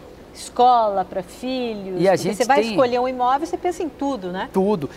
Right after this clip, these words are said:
Speaker 2: Então, aí trazendo, aproveitando, você falou, vai escolher imóvel, pensa em tudo, né?
Speaker 1: Pensa em escola, pensa em
Speaker 2: A gente
Speaker 1: trabalho,
Speaker 2: perguntou
Speaker 1: onde
Speaker 2: também
Speaker 1: tá a
Speaker 2: o,
Speaker 1: localização do
Speaker 2: que
Speaker 1: trabalho.
Speaker 2: tipo de atividade virtual você u-, usou para escolher o imóvel.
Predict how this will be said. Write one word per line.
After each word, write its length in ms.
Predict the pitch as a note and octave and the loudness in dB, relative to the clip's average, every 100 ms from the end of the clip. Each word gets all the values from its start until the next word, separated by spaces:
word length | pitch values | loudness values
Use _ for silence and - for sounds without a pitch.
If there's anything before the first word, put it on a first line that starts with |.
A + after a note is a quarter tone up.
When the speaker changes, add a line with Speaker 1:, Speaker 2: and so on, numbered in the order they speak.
| - - | -12 -6
Speaker 2:
Então, 260 | A3 E3+ | 2 4
aí 100 | D3 | 4
trazendo, 460 | D#3+ G#3 F3 F#3+ G#3 | 4 4 4 2 2
aproveitando, 420 | G3+ F#3+ F3+ E3+ | 2 0 0 -2
você 60 | D#3+ | 0
falou, 140 | F#3+ | 0
vai 140 | F#3+ B3+ | 4 2
escolher 340 | G3+ A#3 G#3+ | 0 0 2
imóvel, 340 | F#3+ G3+ A3+ A3+ - - - - | 4 2 0 -4 -14 -20 -20 -2
pensa 280 | G3+ G#3+ A3 | 0 2 0
em 60 | G3+ | -2
tudo, 300 | - D3 - A#2 | -2 -4 -4 -4
né? 220 | E3 G3 - | -2 -2 0
Speaker 1:
Pensa 240 | C#4+ E4+ | 0 0
em 20 | F4 | -10
escola, 480 | - A3 C4 G3 | 0 2 2 0
pensa 360 | - G3 F#3+ A3 | -4 -8 -6 -6
em 380 | G3+ F#3+ F3+ F3+ - - - | -6 -8 -10 -12 -14 -12 0
Speaker 2:
A 80 | F#3 | 2
gente 120 | A3 | 2
Speaker 1:
trabalho, 180 | G3 A#3+ | 4 4
Speaker 2:
perguntou 260 | A3+ A#3 | 4 2
Speaker 1:
onde 60 | A3+ | 2
Speaker 2:
também 180 | A3+ A3+ | 2 2
Speaker 1:
tá 60 | |
a 20 | A3 | 2
Speaker 2:
o, 40 | |
Speaker 1:
localização 520 | G#3+ G#3+ G3 F#3+ G#3+ | 2 0 -2 -6 -8
do 60 | G3+ | -4
Speaker 2:
que 60 | G3+ | -2
Speaker 1:
trabalho. 200 | G3+ G3+ | 2 2
Speaker 2:
tipo 300 | G#4 E4+ A3+ | 2 2 0
de 340 | G#3 A#3 G#3+ | 2 4 4
atividade 580 | F#3+ G#3+ F#3 D#3+ G#3 F3 | 4 2 0 2 2 0
virtual 380 | G#3 - G3 A3 | -2 0 2 2
você 260 | G#3 - | 0 2
u-, 260 | G3+ F#3 F3+ | 4 4 4
usou 280 | D#3+ E3 G#3 | 0 0 2
para 160 | G3+ | 2
escolher 380 | G3 - F#3 G3 | 0 -2 0 2
o 80 | G3 | 0
imóvel. 460 | F#3 D3+ C3+ A2+ | 0 2 2 0